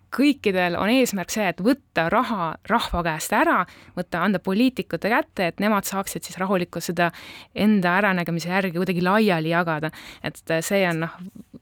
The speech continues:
mul on nagu selline võõras mõte, et, äh, ma siin olen kõik, kõikide selliste asjade vastu, et inimestele võiks mingi raha ikkagi kätte jääda lõpuks, päeva lõpuks, et ei tasu kõike nagu riigile kah anda. Aga siis, äh, saame siin kohe järgmise teemaga edasi minna, et ka puudutab see raha,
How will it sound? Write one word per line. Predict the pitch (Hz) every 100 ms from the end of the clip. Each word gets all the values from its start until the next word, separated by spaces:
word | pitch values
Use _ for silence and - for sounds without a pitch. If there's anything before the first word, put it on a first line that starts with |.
| -
mul | 214 254
on | 185 165
nagu | 196
selline | 208
võõras | 349 349 185
mõte, | 214 - 175 165
et, | -
äh, | 180 -
ma | 190 214 190
siin | 190
olen | 185 196
kõik, | 285 277 - 170
kõikide | 269 - 175
selliste | 190 185 175 180
asjade | - 175
vastu, | 190 214
et | 175 226
inimestele | 226 196 185 185
võiks | 202 220
mingi | 226
raha | 185 220 196
ikkagi | - 180
kätte | 220 - 190
jääda | 233 190 165
lõpuks, | 165 165 -
päeva | 165 165
lõpuks, | 170 156 -
et | 147 - 170 - - - -
ei | 175
tasu | 196 208 196
kõike | 208 -
nagu | 170 175
riigile | 190 240 175 170
kah | 175 - 185
anda. | 180 160 - - - - - - -
Aga | 190 202
siis, | 202 262 269 196 -
äh, | 180
saame | 262 277 233 180
siin | 185 180
kohe | - 240 196
järgmise | 208 240 202 190
teemaga | 208 180 -
edasi | 359 226 185
minna, | 190 190 170 180 -
et | -
ka | - 170 170
puudutab | 190 190 165 - -
see |
raha, | 165 277 247